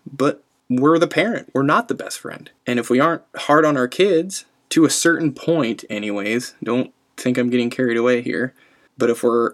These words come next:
if we're not hard on our kids to a certain point,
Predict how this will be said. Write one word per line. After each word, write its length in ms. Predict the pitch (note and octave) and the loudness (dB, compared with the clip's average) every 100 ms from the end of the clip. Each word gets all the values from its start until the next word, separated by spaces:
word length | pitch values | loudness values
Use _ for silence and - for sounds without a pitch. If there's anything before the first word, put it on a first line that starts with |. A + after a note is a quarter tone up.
| - | -4
if 200 | A#2 - | -6 0
we're 260 | C3 B2+ A#2+ | 2 4 2
not 320 | A#2+ D3 - | 4 2 2
hard 220 | C3 C3 | 0 0
on 100 | B2+ | 2
our 100 | A2 | 0
kids 300 | - A2+ B2+ | 0 -2 -2
to 80 | - | -2
a 60 | A#2 | -2
certain 300 | - B2 - | 0 -2 -2
point, 440 | - D3 B2+ - | 0 2 0 -4